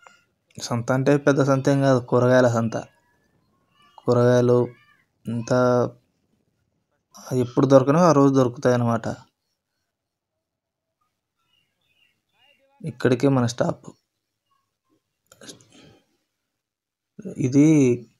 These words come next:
గవర్నమెంట్ నర్సరీ. అక్కడ అన్ని మొక్కలు దొరుకుతాయి. ఇది హంద్రినివా. హంద్రినివా కాలువ. ఇది పెద్దది. ఆ హంద్రినివా కాలువ అసలు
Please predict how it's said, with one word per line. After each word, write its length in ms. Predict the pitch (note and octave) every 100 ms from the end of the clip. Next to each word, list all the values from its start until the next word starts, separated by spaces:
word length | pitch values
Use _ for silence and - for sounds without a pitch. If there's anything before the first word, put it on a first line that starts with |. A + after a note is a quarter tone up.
| _ _ _ C#3
గవర్నమెంట్ 400 | C3+ C3 D3+ D3
నర్సరీ. 540 | C3+ B2 B2 C3+ B2 - _ _ _ _ _ _ _ _ _ _ _ _ _ -
అక్కడ 220 | - B2
అన్ని 200 | A#2+ C3+
మొక్కలు 360 | C#3 C3+ C#3+ C#3
దొరుకుతాయి. 500 | C3+ C3+ A#2+ A2+ - _ _ _ _ _ _ _ _ _ _ _
ఇది 100 | B2+
హంద్రినివా. 680 | A#2 A#2 A#2+ C3 C3+ C3 A#2 - _ _ _ _ _ _ _ _ _ _ _ _ _ _ _ _ _ _ _ _ _
హంద్రినివా 500 | B2+ B2+ C3+ C3 C3
కాలువ. 480 | B2 B2 A#2+ A#2 - _ _ _ _ - -
ఇది 280 | A#2 B2 A#2+
పెద్దది. 640 | A#2+ A#2 B2 A#2+ - _ _ _ _ _ _ _ _ _ _ -
ఆ 80 | C3
హంద్రినివా 560 | A#2 A#2+ C3 C#3 C#3+
కాలువ 320 | C#3+ C#3+ C#3 C3+
అసలు 580 | C#3+ C#3 C#3+ C#3 -